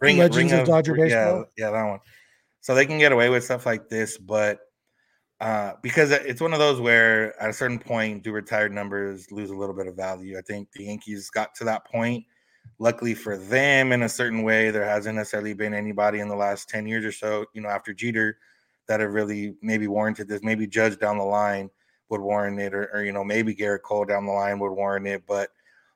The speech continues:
Speaker 1: they, they've kinda, you know, run out of those numbers. And, you know, you never wanna get too happy with the, the number retiring, I think. So I think, you know, Freddie Freeman would be a perfect fit, like you said, unless he's becomes a postseason World Series legend here in the next few years, or he extends beyond that and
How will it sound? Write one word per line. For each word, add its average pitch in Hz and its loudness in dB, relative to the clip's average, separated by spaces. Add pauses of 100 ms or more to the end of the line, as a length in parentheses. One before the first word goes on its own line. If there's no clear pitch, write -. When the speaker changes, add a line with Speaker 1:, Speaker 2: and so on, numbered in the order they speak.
(140)
Speaker 1:
they, 104 -2
they've 101 -6
kinda, 101 0
you 101 -10
know, 95 -10
run 107 0
out 104 2
of 101 -4
those 101 -2
numbers. 98 -6
And, 101 -10
you 113 -4
know, 135 4
you 120 -2
never 139 6
wanna 123 8
get 113 2
too 120 0 (280)
happy 117 2
with 113 0
the, 107 -4
the 110 -8
number 107 -2
retiring, 110 0
I 104 -2
think. 113 -6 (580)
So 113 -2
I 110 2
think, 110 -2
you 104 -6
know, 101 -2
Freddie 110 -2
Freeman 110 0
would 107 -2
be 104 -6
a 101 -6
perfect 104 -8
fit, 107 -6
like 104 -2
you - -18
said, 104 -4
unless 110 -2
he's 117 -4 (560)
becomes 120 0
a 117 2
postseason 117 0
World 113 2
Series 113 -2
legend 107 -2
here 110 0
in 110 -2
the 107 -2
next 107 -4
few 110 -8
years, 107 -2
or 107 0
he 117 2
extends 117 -2
beyond 110 0
that 110 4
and 107 -2